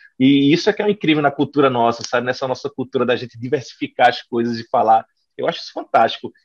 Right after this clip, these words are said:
E As Verdades traz mais uma questão dessa, né? Várias vertentes, é como a Bianca tava falando, esse mundo machista, a liberdade feminina,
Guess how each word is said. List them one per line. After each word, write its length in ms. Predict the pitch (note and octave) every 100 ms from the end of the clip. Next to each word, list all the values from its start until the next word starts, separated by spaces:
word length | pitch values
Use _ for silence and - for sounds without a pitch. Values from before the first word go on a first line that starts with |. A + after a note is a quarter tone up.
| -
E 80 | -
As 120 | B2+
Verdades 420 | E3 D3 D3+ -
traz 220 | F3 F3
mais 200 | F#3+ F#3+
uma 160 | F#3 F#3+
questão 360 | F#3+ F#3 F#3
dessa, 340 | F3+ E3+ C#3+ B2
né? 160 | A#2+ B2 _ _ _
Várias 300 | G#2+ D3 D#3
vertentes, 560 | D3+ C#3 - D3+ D3+
é 60 | B2
como 440 | - B2+ B2 A#2 - _ -
a 80 |
Bianca 300 | A#2 B2+ B2+
tava 180 | - B2+
falando, 420 | B2+ B2+ B2 B2
esse 220 | B2 - C3+
mundo 260 | C#3 D3
machista, 540 | C#3 B2+ - C#3 B2+ C3
a 40 |
liberdade 580 | C3 C3+ C3+ A#2 C#3+ D3
feminina, 580 | - C3 B2+ B2+ C3